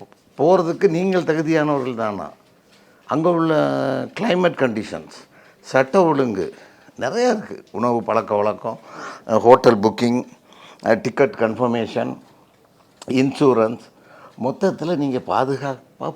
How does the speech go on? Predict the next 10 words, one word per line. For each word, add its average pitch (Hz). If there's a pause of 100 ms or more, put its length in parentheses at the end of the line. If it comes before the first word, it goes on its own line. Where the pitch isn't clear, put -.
போய் 107
அந்த 87 (960)
சுற்றுலாவை 120
கொண்டாடி 143
விட்டு 127
வர 101
வேண்டும். - (680)
உங்களது 117
பயண 151
சுமைகள் 127